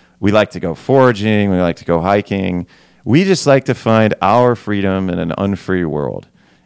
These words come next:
And what your freedom is in this unfree world is your context. And context is everything.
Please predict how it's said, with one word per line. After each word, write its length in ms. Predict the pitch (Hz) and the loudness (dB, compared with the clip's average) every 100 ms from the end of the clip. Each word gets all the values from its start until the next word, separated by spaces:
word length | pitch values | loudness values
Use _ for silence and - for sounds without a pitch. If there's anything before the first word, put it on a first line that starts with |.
| - | -4
And 260 | 95 95 95 | 0 0 -2
what 520 | 87 95 135 - _ | -2 2 2 2 _
your 240 | 107 127 139 | -2 0 0
freedom 400 | - 135 120 113 | 2 2 4 4
is 300 | 107 107 95 | 2 2 0
in 100 | 95 | -2
this 220 | 113 - | -2 0
unfree 320 | 107 - 101 | -2 0 -2
world 460 | 90 87 85 87 76 | 0 2 2 0 -4
is 180 | 78 78 | -10 -2
your 140 | 107 | -2
context. 840 | - 98 95 85 85 82 - - - | -2 -2 -2 -2 -4 -4 -6 -12 -12
And 100 | 82 | -10
context 540 | - 139 170 156 139 | 0 0 2 0 -2
is 140 | 139 123 | -2 0
everything. 500 | 147 117 - 80 | 0 0 -4 -8